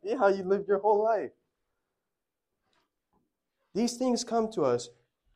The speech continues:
by the grace of God, by the unmerited kindness of God. They are not something due to us. It's a gift. When you work, what you receive is your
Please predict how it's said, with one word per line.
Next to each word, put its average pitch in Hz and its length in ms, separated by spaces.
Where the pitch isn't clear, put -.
by 190 380
the 160 180
grace 170 500
of 131 180
God, 123 340
by 175 220
the 175 220
unmerited 180 680
kindness 180 480
of 113 160
God. 127 340
They 165 80
are 185 100
not 180 160
something 175 480
due 254 280
to 214 140
us. 113 360
It's - 200
a 156 100
gift. - 580
When 185 180
you 233 100
work, 214 380
what 202 120
you 196 120
receive 214 500
is 156 160
your 170 300